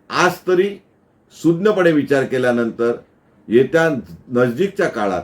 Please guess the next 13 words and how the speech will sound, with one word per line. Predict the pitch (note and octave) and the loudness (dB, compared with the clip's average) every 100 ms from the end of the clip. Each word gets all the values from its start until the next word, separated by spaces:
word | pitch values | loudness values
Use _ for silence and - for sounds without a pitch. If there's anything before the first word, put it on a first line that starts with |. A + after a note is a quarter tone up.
| - - | -10 -14
राष्ट्रपती | F2+ A#2+ C3+ - F3 E3 E3 E3 | -6 -4 -4 -2 0 0 0 0
हे | D3 D#3+ - | 2 0 -2
फक्त | - E3+ - C3 G#2 - _ _ | -2 -2 0 -2 -2 -8 _ _
सिंगल | A#2+ C#3 E3+ F#3+ | -2 2 2 4
लार्जेस्ट | E3 C#3+ B2 C#3+ | 2 0 -2 -6
पार्टी | - B2 G#2+ | -4 -4 -4
म्हणून | B2 B2+ B2+ | -6 -4 -4
मोदींना | A2+ A2+ A#2 D#3+ D#3+ | 0 0 0 -2 -2
सरकार | C3+ A#2+ B2+ | -2 -4 -4
स्थापन | B2+ A#2+ A2+ A#2 | -4 -4 -6 -6
करण्याचं | A2 G#2+ G#2+ G2+ G#2 | -6 -6 -4 -6 -6
आमंत्रण | F#2 G2+ B2 C3 C3+ | -6 -6 -6 -4 -4
देतील. | B2 A#2+ C3+ - | -4 -4 -6 -10